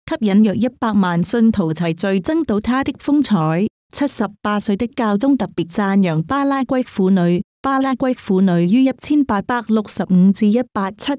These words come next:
零年的三國同盟 Triple Alliance 戰爭期間，大部分都變成寡婦或孤兒。那個時期的戰爭大量毀滅男性人口。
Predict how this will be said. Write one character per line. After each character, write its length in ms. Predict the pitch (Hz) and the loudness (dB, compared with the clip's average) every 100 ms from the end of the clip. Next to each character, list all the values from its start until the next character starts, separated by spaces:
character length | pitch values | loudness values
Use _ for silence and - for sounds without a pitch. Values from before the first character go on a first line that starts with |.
| - | -2
零 340 | 190 175 160 | 0 2 2
年 200 | 165 165 | 2 2
的 80 | 233 | 0
三 340 | - 294 294 | -2 -2 0
國 180 | 254 226 208 | 0 -2 -2
同 220 | 202 165 | -2 2
盟 200 | 170 160 | 2 0
Triple 560 | 160 - 214 233 233 - | -2 -2 -2 0 -2 -2
Alliance 600 | 196 185 190 214 240 226 | -2 -2 0 2 2 0
戰 320 | - 220 214 | 0 2 2
爭 380 | 220 269 262 254 | 2 0 2 2
期 180 | 190 160 | 0 -2
間， 380 | 214 233 240 233 _ | 0 2 2 0 _
大 160 | - 214 | -4 -2
部 140 | 220 | 0
分 200 | 220 220 | 0 2
都 160 | 208 277 | 2 0
變 220 | 240 208 | 2 2
成 280 | 196 180 160 | 2 0 0
寡 260 | 170 175 185 | 0 -2 -4
婦 280 | 208 190 | -4 -2
或 120 | 202 180 - | 0 -2 -4
孤 160 | 277 | -2
兒。 380 | 247 180 170 160 151 _ - | 0 2 0 -2 -6 _ -6
那 200 | 165 175 | -4 -2
個 160 | 202 | -2
時 220 | 196 170 | -2 -2
期 200 | 160 170 | -2 -2
的 120 | 160 247 - | -2 -6 -2
戰 180 | 240 | 4
爭 280 | 214 302 302 | 4 4 0
大 200 | 262 208 196 | 0 0 2
量 180 | 190 | 2
毀 160 | 190 180 | 2 2
滅 300 | 226 220 202 | 4 4 2
男 260 | 185 170 170 | 0 0 0
性 240 | 247 233 | 2 2
人 220 | 202 165 | 2 0
口。 420 | 160 170 170 196 | -2 -2 -2 -2